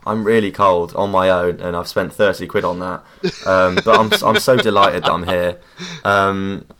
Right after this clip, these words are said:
so yeah, I mean, it's, it's a difficult one, but <laughs>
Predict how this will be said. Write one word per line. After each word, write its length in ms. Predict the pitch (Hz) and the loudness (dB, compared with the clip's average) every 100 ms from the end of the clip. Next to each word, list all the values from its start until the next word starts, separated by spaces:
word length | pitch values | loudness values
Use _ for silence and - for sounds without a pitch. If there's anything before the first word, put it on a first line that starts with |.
| _ _ _ _ _ _ _ | _ _ _ _ _ _ _
so 260 | - - 101 | -16 -6 -2
yeah, 280 | 104 101 95 | 2 4 2
I 60 | |
mean, 200 | 95 98 | 0 -4
it's, 240 | 87 107 - | -4 -6 -4
it's 220 | 98 - | -6 -4
a 40 | |
difficult 360 | 113 120 - 85 | -4 -4 -4 -2
one, 200 | 87 87 | -2 0
but 300 | 95 - - - | 0 0 -2 -6
<laughs> 20 | - | -4